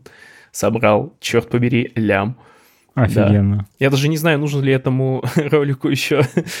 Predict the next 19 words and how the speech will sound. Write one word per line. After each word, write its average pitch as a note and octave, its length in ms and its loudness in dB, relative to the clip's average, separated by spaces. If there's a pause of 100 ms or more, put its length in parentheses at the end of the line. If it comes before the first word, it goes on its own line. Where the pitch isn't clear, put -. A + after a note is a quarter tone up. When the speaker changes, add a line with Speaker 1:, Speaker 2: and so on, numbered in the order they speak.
(220)
Speaker 1:
<laughs> - 760 -10
какой-то, C3+ 500 2 (140)
какая-то, C#3 400 -2
какой-то C#3+ 260 -2
подогрев C3+ 540 0
от B2+ 240 -2 (280)
<laughs> - 260 -4
нашего D3+ 380 0
описания, D3+ 600 0
но, D3 200 2
в C3 40 2
общем, C3+ 440 -2 (360)
<laughs> - 320 -12
да, A#2 360 0
думаю, D3 300 2
что C3+ 200 0
оно C3+ 180 2
излишне. B2+ 460 -4 (320)
Но D#3+ 360 2